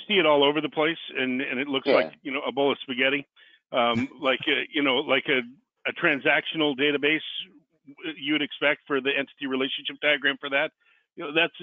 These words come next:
Speaker 1: that's a indicator that you may have a, <laughs>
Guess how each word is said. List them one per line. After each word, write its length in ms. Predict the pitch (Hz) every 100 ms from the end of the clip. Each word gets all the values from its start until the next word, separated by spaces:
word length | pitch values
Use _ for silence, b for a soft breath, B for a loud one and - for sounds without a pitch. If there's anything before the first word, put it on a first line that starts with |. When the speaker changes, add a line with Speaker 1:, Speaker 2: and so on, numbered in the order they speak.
| 160 143
Speaker 1:
that's 280 | 165 165 -
a 380 | 165 147 139 170
indicator 460 | 151 131 151 120 117
that 100 | 120
you 120 | 123
may 160 | 127 113
have 240 | 127 113
a, 200 | 117 104 -
<laughs> 80 | -